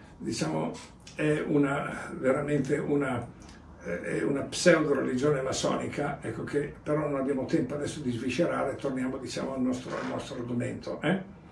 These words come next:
Quindi vedete, allora, e da un lato, vedete, non c'è neppure questo lo pseudo tradizionalismo, eh, perché vedete, oggi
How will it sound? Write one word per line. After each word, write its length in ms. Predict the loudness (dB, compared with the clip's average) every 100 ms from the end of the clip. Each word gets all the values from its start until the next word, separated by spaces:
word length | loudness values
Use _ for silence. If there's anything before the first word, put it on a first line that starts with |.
| -20 -20 -18 -4
Quindi 220 | -2 2
vedete, 500 | 6 6 6 2 -8 -14 -18 -20 -2
allora, 560 | 6 10 10 8 2 -6 -16 -20 -20 -16 -2
e 200 | 0 0
da 140 | 4 8
un 160 | 10
lato, 340 | 10 10 8 8
vedete, 580 | 10 8 6 2 -4 -6 -18 -20 -14 0
non 180 | 4 6
c'è 180 | 6
neppure 400 | 4 6 10 10
questo 240 | 10 6 4
lo 120 | 2
pseudo 460 | 6 10 10 10 6
tradizionalismo, 1080 | 2 0 0 0 0 2 2 2 0 -4 -14 -18 -20 -20 -8
eh, 80 | -6
perché 340 | -6 -4 0
vedete, 420 | 0 0 -4 -6 4
oggi 380 | 4 4 0